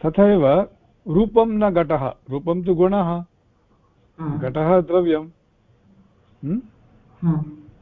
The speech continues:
Speaker 1: उत्क्षेपणं न पटः, उत्क्षेपणम् इति क्रिया, पटः इति
Speaker 2: हम्म।
Speaker 1: द्रव्यं,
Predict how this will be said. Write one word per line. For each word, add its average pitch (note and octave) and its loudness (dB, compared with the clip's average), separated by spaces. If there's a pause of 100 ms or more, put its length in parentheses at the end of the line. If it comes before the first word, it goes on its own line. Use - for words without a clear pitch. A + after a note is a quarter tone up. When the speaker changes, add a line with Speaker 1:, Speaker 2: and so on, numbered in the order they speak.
(120)
Speaker 1:
उत्क्षेपणं G3+ 2
न F3 0
पटः, E3 -2
उत्क्षेपणम् E3 -4
इति F3 0
क्रिया, F3+ 2 (760)
पटः D#3 0
इति E3 -2
Speaker 2:
हम्म। D#3 -4
Speaker 1:
द्रव्यं, E3 0